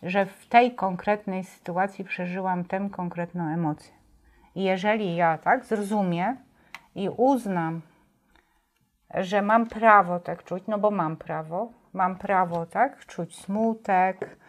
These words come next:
ma prawo mi być źle, bo ktoś właśnie mnie opuścił, czy zostawił, czy jak ta pani powiedziała, odrzucił,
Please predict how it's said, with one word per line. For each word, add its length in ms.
ma 120
prawo 420
mi 160
być 340
źle, 540
bo 120
ktoś 360
właśnie 380
mnie 200
opuścił, 480
czy 160
zostawił, 580
czy 120
jak 100
ta 140
pani 300
powiedziała, 640
odrzucił, 880